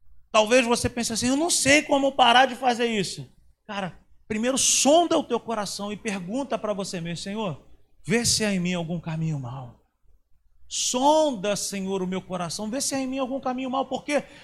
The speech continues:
um dos maiores problemas que nós temos hoje na igreja é tentar tratar coisas espirituais com quem não nasceu de novo.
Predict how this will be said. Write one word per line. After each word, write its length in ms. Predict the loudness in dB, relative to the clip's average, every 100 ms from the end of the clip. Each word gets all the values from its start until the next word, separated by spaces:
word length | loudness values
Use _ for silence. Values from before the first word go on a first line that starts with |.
| -8
um 180 | -4 -4
dos 200 | -4 -2
maiores 680 | 2 4 6 6 4 0
problemas 560 | 0 4 4 2 0 -2
que 140 | -2
nós 180 | -4 -4
temos 300 | -4 -4 -2
hoje 180 | -2 -2
na 120 | -4
igreja 460 | -2 0 0 -4 -12 _ _ _
é 120 | 0 0
tentar 720 | 0 0 0 2 2 2 2
tratar 540 | 0 2 0 0 -2
coisas 400 | 0 0 0 -6
espirituais 680 | -6 -6 -6 -6 0 0 0
com 180 | -4 -4
quem 160 | -2 -2
não 140 | -2
nasceu 260 | -2 -4 -6
de 100 | -4
novo. 380 | -4 -4 -10